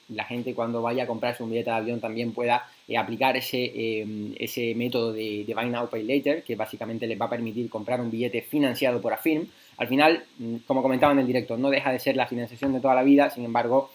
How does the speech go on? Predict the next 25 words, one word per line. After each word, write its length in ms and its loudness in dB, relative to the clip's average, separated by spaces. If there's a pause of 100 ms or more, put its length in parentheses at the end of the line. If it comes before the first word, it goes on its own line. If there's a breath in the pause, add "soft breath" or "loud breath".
(260 soft breath)
mm, 380 -10
un, 260 -4
un, 320 0
un, 260 4
un 120 4
rebranding, 500 2
¿no? 140 -4
de 60 -2
esa, 200 0
de 120 -6
esa 220 -2
financiación 440 -8
de 80 -4
toda 140 0
la 60 4
vida, 220 4
un 140 -2
cambio 260 0
de 80 -2
nombre, 300 2
un 180 -4
nuevo 180 0
marketing 440 -6
para 260 2
que 200 -2